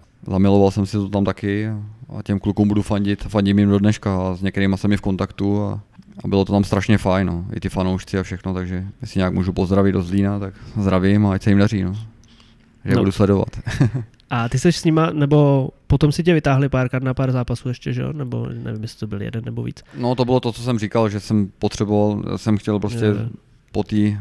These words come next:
Speaker 1: po tom sestupu tady prostě nějak vyčistit tu hlavu a, a jít na chvilku pryč, takže to byly ty tři zápasy, než jsem se tam zranil, no, jako. Takže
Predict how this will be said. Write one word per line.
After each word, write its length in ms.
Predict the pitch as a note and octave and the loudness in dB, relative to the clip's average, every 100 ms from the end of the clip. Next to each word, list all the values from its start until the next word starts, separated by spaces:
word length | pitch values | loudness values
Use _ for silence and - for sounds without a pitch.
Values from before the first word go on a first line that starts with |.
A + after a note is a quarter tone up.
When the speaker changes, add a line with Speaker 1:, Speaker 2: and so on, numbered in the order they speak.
| - | -8
Speaker 1:
po 100 | - | -4
tom 160 | G2+ | -4
sestupu 460 | G2 F#2 - G2 G2 | -2 -4 -4 -2 0
tady 240 | G2+ G2 | 0 0
prostě 260 | G2 F#2 G#2 | -4 -6 -2
nějak 380 | G2 G2 - - - - - - - - - - - | 0 -2 -6 -16 -20 -20 -20 -20 -20 -20 -20 -20 -18
vyčistit 360 | - - G2 G2 | -12 -8 -6 -2
tu 160 | G#2 G2+ | 2 4
hlavu 460 | F#2+ F#2+ G2 G2+ | 4 4 2 2
a, 180 | G2 G2+ | 0 -2
a 300 | G2+ F#2+ F#2+ G2 A2 - _ - | -6 -6 -6 -10 -14 -18 _ -8
jít 140 | G2 | -4
na 100 | G2 | -4
chvilku 260 | G2+ G2 G#2 | -2 -2 0
pryč, 200 | F#2+ F#2+ | 0 0
takže 160 | G2 | -2
to 100 | G2+ | -2
byly 160 | G2 G2 | 0 0
ty 100 | G2+ | -2
tři 160 | - | -2
zápasy, 420 | G2+ F#2+ F#2 G2 G#2+ | 0 0 0 0 -2
než 100 | G2 | 0
jsem 140 | G#2 | -2
se 60 | G2 | 0
tam 160 | G#2 | 0
zranil, 340 | G2 G2+ F#2 E2+ | 2 2 0 0
no, 240 | F2 F2+ | -2 -4
jako. 160 | - - G#2 - - | -8 -12 -18 -16 -12
Takže 360 | - F2+ F2+ | -8 -8 -8